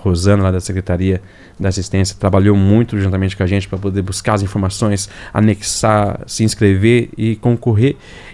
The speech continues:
E aí a gente teve a grata alegria, a satisfação de ficarmos aí em, em segundo lugar na assistência social no Prêmio Gestor Público Paraná dois mil e vinte e cinco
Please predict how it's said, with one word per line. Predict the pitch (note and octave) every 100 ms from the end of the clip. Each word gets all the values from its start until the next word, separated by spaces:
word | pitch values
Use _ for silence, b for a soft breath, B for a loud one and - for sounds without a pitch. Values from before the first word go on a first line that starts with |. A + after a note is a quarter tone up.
| -
E | E3
aí | D3
a |
gente | D3 -
teve | D3+
a | D3
grata | A2+ A2+ D3 -
alegria, | B2+ A#2+ G#2 G#2+ B2+
a |
satisfação | - - G2+ A2 - G#2+ F#2+ G#2+ A#2+ - B B B -
de | A2
ficarmos | G#2 G#2+ G#2 A2 A2+ G2+
aí | G2 G2+ G#2+ B B
em, | - G#2 G2+ -
em | G#2
segundo | G2 G#2 G2+ A#2+
lugar | A#2 G2 F#2+ G2+
na | G2
assistência | G2 G2+ G2+ F#2+
social | G2+ - F#2+ F#2+ - - b
no | - G2
Prêmio | G#2 G#2
Gestor | G2 F#2+ A2+
Público | A2 A2 G#2+ -
Paraná | G#2+ G2 F#2+ G2
dois | G2+ G2
mil | G2+
e |
vinte | G2+ F#2+
e |
cinco | - - G#2 A2